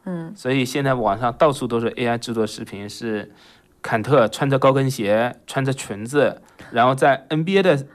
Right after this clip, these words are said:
Speaker 2: 在W N B A的赛场上去把一众女球星打爆。然后就这个事情在网络上迅速发酵。随后呢，又一位前N B A的男星，就罗伊·怀特，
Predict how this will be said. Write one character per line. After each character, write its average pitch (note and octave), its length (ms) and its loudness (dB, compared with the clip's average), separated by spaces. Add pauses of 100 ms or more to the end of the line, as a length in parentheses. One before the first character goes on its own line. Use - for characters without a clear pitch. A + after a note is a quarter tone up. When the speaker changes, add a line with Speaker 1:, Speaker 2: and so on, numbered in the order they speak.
(140)
Speaker 2:
在 E3 120 4
W D3 500 2
N G4+ 160 4
B D4+ 80 6
A - 20 4
的 F#3+ 140 4
赛 E3 180 2
场 B2 180 -2
上 A2 280 0
去 - 160 -6
把 A2 260 -2 (240)
一 B2+ 140 -6
众 C#3 360 -2 (680)
女 B2+ 200 0
球 C3+ 240 0
星 C#3+ 280 4
打 B2+ 180 0
爆。 B2+ 320 2 (640)
然 A#2 180 -2
后 C3+ 380 0 (180)
就 C3+ 120 -10
这 F3 180 -4
个 D#3 60 2
事 C3+ 180 -6
情 G#2+ 200 -8
在 G#2 280 -4 (140)
网 G2+ 140 -4
络 A2 120 -8
上 A2 100 -6
迅 E3 300 -4
速 A2 100 -6
发 F#2+ 160 -6
酵。 F#2 220 -8 (380)
随 C3 260 -4
后 A3 180 2
呢， C#3 380 0 (480)
又 A#3+ 200 4
一 C#3+ 140 2
位 A#2+ 260 2
前 A#2 520 -6 (400)
N C#3+ 180 -2
B C3+ 160 0
A C3 60 -2
的 A#2+ 140 -2
男 G#2+ 240 -4
星， A#2 320 -8 (440)
就 A#2 160 -2
罗 A#2 300 0
伊· D#3 200 0
怀 G#2 160 0
特， - 320 -4